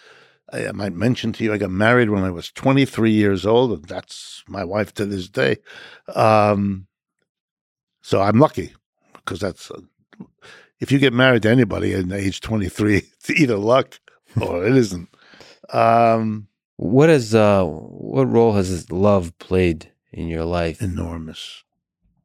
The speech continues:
Speaker 1: Because I came from a family, you know, if you, if your family is political refugees, which mine were, who had to interrupt their lives, moved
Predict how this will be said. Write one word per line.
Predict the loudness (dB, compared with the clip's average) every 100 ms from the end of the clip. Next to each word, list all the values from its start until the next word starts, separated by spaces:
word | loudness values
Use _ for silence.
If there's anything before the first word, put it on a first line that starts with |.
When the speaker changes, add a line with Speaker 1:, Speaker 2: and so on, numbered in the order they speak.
| _ _ _ _ _ _ _ _ _ _ _ _ _ _
Speaker 1:
Because | -10 -4
I | -4
came | 0 2 2
from | 2 0 0
a |
family, | -2 0 0 2
you | 2
know, | 0
if | -4
you, | -6
if | -6 -8
your | -12
family | -4 0 2 2 2
is | 2 -2 -6 -18 _ _ _ _
political | -2 0 2 2 0
refugees, | 0 -4 -4 -4 0 0 0 -6
which | -16 -14 -10
mine | -8 -8 -6
were, | -6 -8 -16 _ _ _ -20 _
who | 0 2
had | 2 0
to | 0
interrupt | 0 0 0 0 0 -2
their | -6 -2
lives, | 2 4 4 2 -2 -8 _ _ _ _ -16
moved | -2 2 4 2 -4